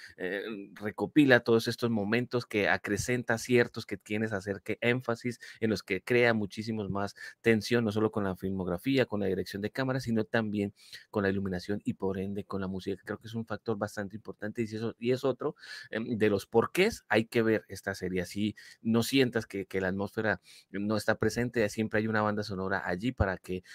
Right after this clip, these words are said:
redondee todo el concepto y, y qué bueno que, que Miguel también haga mucho hincapié en esta parte porque son características que a veces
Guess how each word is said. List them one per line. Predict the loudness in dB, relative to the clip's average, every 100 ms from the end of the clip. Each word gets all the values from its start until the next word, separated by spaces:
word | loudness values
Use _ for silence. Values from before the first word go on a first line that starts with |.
| -8
redondee | 2 4 6 4 4 6 6
todo | 4 2
el | 2
concepto | 0 -2 -2 0 0
y, | -2 -6
y | -6
qué | -2
bueno | 0 0
que, | 0 -2 -2 -6
que | -8
Miguel | -6 -4 -4
también | -2 -2 -2
haga | -2 -2
mucho | -2 -4 -4
hincapié | -6 -6 -6 -6
en | -6
esta | -4
parte | -4 -2
porque | -4 -8
son | -8 -8 -10 0
características | 6 6 8 6 6 -2 0
que | 2
a |
veces | 4 4 0